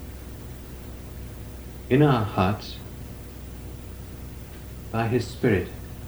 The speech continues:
who he sent to dwell in our hearts. And we must learn to be as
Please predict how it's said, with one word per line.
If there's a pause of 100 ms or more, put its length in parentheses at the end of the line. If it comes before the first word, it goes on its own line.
(1080)
who
he
sent (840)
to
dwell
in
our
hearts. (3750)
And
we
must
learn (880)
to
be
as